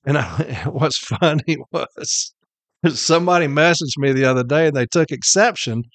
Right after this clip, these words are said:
to me saying Otis and Pony Boy. They were like, you know, you know, "Resorting to name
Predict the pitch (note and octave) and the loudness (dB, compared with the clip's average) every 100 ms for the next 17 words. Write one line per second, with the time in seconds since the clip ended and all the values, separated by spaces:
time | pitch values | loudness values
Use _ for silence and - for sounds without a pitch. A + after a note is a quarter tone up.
0 | _ _ _ - D3 D#3 D3 E3 D3 C#3+ | _ _ _ -6 -2 0 0 2 2 2
1 | C3+ C#3+ C#3 - B2 - E3+ G3 C#3 G#2+ | 0 0 0 -2 -6 -2 0 0 -2 -4
2 | G#2 G2 G2 B2 A#2 C#3 B2+ B2+ A#2 B2+ | -6 -8 -8 -2 0 2 2 0 2 0
3 | - B2 A#2+ G#2 - - _ - _ _ | 0 -4 -4 -6 -12 -20 _ -20 _ _
4 | - A2+ A2 G#2 G#2+ C3+ D#3+ E3 C#3 C3+ | -18 -14 -12 -10 -2 2 2 2 0 0
5 | C3 C#3+ D3 | 2 2 2